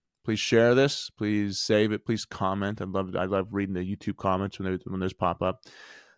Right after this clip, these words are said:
Um, if you wanna learn more about our men's program, Men of Fire, I mean, just send me a D M or application. I think the application's on the link on this video as well, but you can also, uh, send me a D M or email me.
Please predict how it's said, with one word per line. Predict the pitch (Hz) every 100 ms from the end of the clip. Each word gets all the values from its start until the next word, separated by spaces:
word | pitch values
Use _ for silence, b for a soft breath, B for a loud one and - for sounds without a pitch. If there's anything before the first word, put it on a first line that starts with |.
| B
Um, | 104 107 104 101
if | -
you |
wanna | 117 117
learn | 113
more | 110
about | 113 104
our | 101
men's | 98 107 110
program, | - 104 107 101 92
Men | 92 104
of | 92
Fire, | - 87 85 90 101 - _ -
I |
mean, | 87 82 82 92 _
just | - 98 -
send | 95
me | 92
a | 85
D | 87 92
M | 90 92
or | 80 87
application. | 87 - 98 104 101 - 104 104 _ _ -
I | -
think | 156
the | 120
application's | 113 107 - 120 120 101 - - -
on | 98
the | 95
link | 87 92 110 - -
on | 95
this | 95
video | 92 90 90 87 117 -
as | 92 92
well, | 85 101
but | 92
you | 90
can | 90
also, | 90 90 - _ -
uh, | 82
send | - 98
me | 87
a |
D | 87 90
M | 85 87
or | -
email | 87 82 82
me. | 87